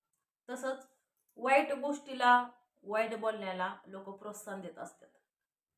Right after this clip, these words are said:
तर देऊ असू द्या, ज्या त्याची इच्छा. तसंच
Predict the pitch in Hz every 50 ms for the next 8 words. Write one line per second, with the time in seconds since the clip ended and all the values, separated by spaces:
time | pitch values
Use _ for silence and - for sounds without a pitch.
0 | _ _ _ _ _ _ _ _ - 202 202 196 196 233 233 240 247 277 294 -
1 | 180 180 - 180 175 180 - - 175 170 156 165 165 165 156 160 165 - _ -
2 | 190 196 - - - _ _ _ _ _ _ _ _ _ _ - 262 262 269 294
3 | 294 294 - -